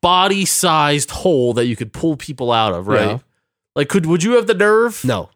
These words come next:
Speaker 1: Like, you
Speaker 2: I
Speaker 1: would, you would totally think that the time your turn comes is when the elevator moves and you get cut in half, right?
Speaker 2: That's why that lady said, "Oh
Speaker 1: That's
Speaker 2: my
Speaker 1: why the lady
Speaker 2: God."
Speaker 1: didn't do it. But, like, you know, like, if you stay in the elevator, you're dead.
Speaker 2: Probably, unless
Speaker 1: What,
Speaker 2: you jump when it,
Speaker 1: what
Speaker 2: when
Speaker 1: would
Speaker 2: it
Speaker 1: be
Speaker 2: falls.
Speaker 1: a worse death? Like,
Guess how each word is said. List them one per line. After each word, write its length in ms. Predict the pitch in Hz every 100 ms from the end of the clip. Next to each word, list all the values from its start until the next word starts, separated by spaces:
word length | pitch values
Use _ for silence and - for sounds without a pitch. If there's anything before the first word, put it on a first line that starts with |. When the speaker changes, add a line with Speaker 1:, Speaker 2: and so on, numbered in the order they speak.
| -
Speaker 1:
Like, 260 | 180 - - _ _ _ -
you 80 | -
Speaker 2:
I 80 | 262
Speaker 1:
would, 200 | 254 208
you 120 | 359
would 260 | 240 147 -
totally 420 | 214 214 185 156
think 360 | - 175 131
that 220 | 123 120 -
the 120 | 127
time 400 | - 156 156 143
your 200 | 139 151
turn 300 | - 151 127
comes 360 | 143 131 110
is 120 | 113 104
when 140 | 120
the 100 | 120
elevator 340 | 123 127 120 110
moves 300 | 113 110 95
and 80 |
you 80 | 104
get 60 | 92
cut 120 | 113
in 60 | 98
half, 300 | 98 82 -
right? 60 |
Speaker 2:
That's 120 | 127 101
why 160 | 156
that 160 | 147 135
lady 240 | 139 165
said, 220 | 131 139 143
"Oh 140 | 466
Speaker 1:
That's 120 | - -
Speaker 2:
my 140 | 147
Speaker 1:
why 60 | 135
the 80 |
lady 120 | 147 480
Speaker 2:
God." 20 | 453
Speaker 1:
didn't 80 |
do 60 | 175 143
it. 120 | - -
But, 120 | 214
like, 220 | 208 180
you 80 | 190
know, 240 | 170 202
like, 200 | 196 147
if 120 | 143 -
you 60 |
stay 300 | 131 - 147
in 60 | 175
the 60 |
elevator, 300 | 131 104 107
you're 140 | 101 95
dead. 460 | 92 147 113 76 - _ _ _ _
Speaker 2:
Probably, 460 | - 147 104 117 110
unless 140 | 135
Speaker 1:
What, 60 | 131
Speaker 2:
you 60 | 156
jump 360 | 151 170 175
when 140 | 113 107
it, 100 | 107
Speaker 1:
what 80 |
Speaker 2:
when 80 | 190
Speaker 1:
would 80 | 247
Speaker 2:
it 20 |
Speaker 1:
be 120 | 196 214
Speaker 2:
falls. 160 | 190
Speaker 1:
a 20 | 160
worse 260 | 170 -
death? 640 | - 113 143 87 - - _ _ -
Like, 340 | 131 120 -